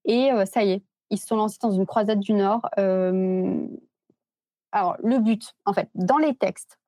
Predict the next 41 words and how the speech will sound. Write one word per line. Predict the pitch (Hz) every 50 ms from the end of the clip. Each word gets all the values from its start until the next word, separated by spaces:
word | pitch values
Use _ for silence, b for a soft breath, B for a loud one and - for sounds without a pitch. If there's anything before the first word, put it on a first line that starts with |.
| _ -
on | 214 220
a | 226 226
Saxo | 226 247 226 - - 254
Grammaticus | 233 214 220 220 208 202 202 - - 202 - - 254 254 247 -
qui | - - - 196
écrit | 190 190 - - - 247 240 240 240
vers | 214 196 185 202 190
mille | 196 208 202
deux | 190 208 208
cents | 208 - 240 233 233 b b b b b b b
une | - 214 208
geste | 202 214 220 214 -
des | 220 190 202 202
Danois | 190 208 208 220 254 302 320 277
et | 240 208 202 196
qui | - - - - 208 208 208 208 202 202
veut | 185 185 208 226
évidemment | 233 214 190 190 202 202 208 220
glorifier | 226 196 208 208 202 214 202 - - 247
la | 226 208
monarchie | 190 190 190 190 190 190 - - - 202
chrétienne | - - - 196 190 - 214 202 202 196
danoise | 190 190 196 196 202 214 202 -
qui | - 180
est, | - 196
qui | 170 - -
est | 185
naissante. | 180 180 185 - - 320 349 - - - _ B B B B B B _
Donc, | 202 202 - -
il | 202
dit | 190 202 214 226 226
que, | - - 208 202 202 208 214 208 b b b b b b -
euh, | 196 202 190 185 190 185 185 185 185
c'est | 180 - - - 247
pour | 202 - 214 208
des | 202
raisons | 202 190 202 190 202 190
religieuses, | 190 196 180 175 175 175 196 226 247 247 240 233 208
euh, | 202 185 185 180
c'est, | 190 - - - 226 220 202
euh, | 190 185 185 180 180 180